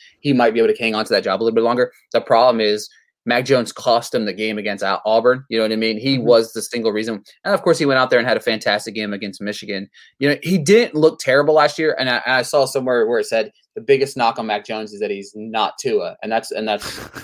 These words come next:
Speaker 2: <laughs>
Speaker 1: that's, you know what I mean? I,
Speaker 2: Yeah.
Speaker 1: <laughs> you know, that's kinda funny. But I, I don't know. I think that the S E C's got some strong quarterback options coming in the near future.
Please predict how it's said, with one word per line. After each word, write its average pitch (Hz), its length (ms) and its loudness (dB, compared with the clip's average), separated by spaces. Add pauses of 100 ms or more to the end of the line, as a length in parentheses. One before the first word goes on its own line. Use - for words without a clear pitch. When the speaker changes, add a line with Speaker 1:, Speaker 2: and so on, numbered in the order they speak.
(100)
Speaker 2:
<laughs> - 280 -20
Speaker 1:
that's, - 480 -6 (440)
you 113 80 2
know 113 60 4
what 110 80 0
I 107 40 0
mean? 107 120 0
I, 104 280 4
Speaker 2:
Yeah. 123 440 0 (200)
Speaker 1:
<laughs> - 200 -20
you 117 60 0
know, 117 60 4
that's 113 140 2
kinda 107 180 0
funny. 107 300 -2
But 135 300 2 (380)
I, 135 160 -2
I 190 80 4
don't 196 100 4
know. 135 120 4
I 143 100 2
think 208 200 0
that 180 120 2
the 170 80 0
S 151 140 2
E 165 60 -8
C's 143 200 -8
got 143 120 -2
some 131 100 -12
strong 131 280 -2
quarterback 131 380 2
options 120 300 0
coming 120 240 -6
in 117 60 -6
the 113 80 -4
near 113 200 0
future. 117 460 -6